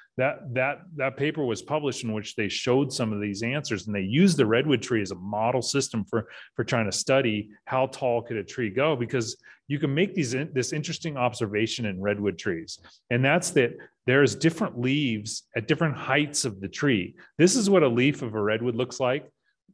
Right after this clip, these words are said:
that you normally see within a couple meters, ten, twenty feet off the ground, looks like this. But if you go two hundred feet up in a redwood tree,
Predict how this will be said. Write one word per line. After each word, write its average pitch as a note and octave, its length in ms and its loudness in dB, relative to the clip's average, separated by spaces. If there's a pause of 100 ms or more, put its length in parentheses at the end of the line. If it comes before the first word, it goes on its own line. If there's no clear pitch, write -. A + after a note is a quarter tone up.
(140)
that B2+ 80 -4
you F3+ 240 0
normally D#3 540 0
see G#2+ 600 -4
within A#2+ 300 0
a G#2+ 40 0
couple C#3+ 320 -4
meters, A#2+ 600 0 (260)
ten, B2 240 -4
twenty A#2+ 280 -4
feet B2+ 260 -2
off A2 200 4
the A2 60 -4
ground, A2+ 400 0
looks A2 180 -2
like G2 180 -6
this. B2 360 -2 (320)
But C#3 100 2
if C#3 120 -4
you G3+ 160 2
go E3 480 4
two D#3+ 180 2
hundred C#3+ 320 -4
feet C3 180 -4
up A#2+ 220 0
in D3 60 -4
a C#3+ 40 -4
redwood D#3+ 320 0
tree, F3 380 0